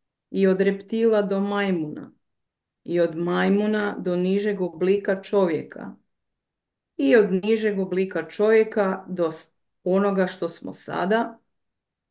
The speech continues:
tada bi bila užasna šteta ljudskoj rasi da je Bog vrati na ono što je Adam bio, ili moguće da ponudi obnovu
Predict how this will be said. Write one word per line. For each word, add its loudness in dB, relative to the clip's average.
tada 0
bi 4
bila 2
užasna -2
šteta -4
ljudskoj 0
rasi 0
da -2
je -4
Bog 0
vrati 0
na -2
ono 0
što -4
je -4
Adam -2
bio, -4
ili 4
moguće 2
da -2
ponudi 0
obnovu 0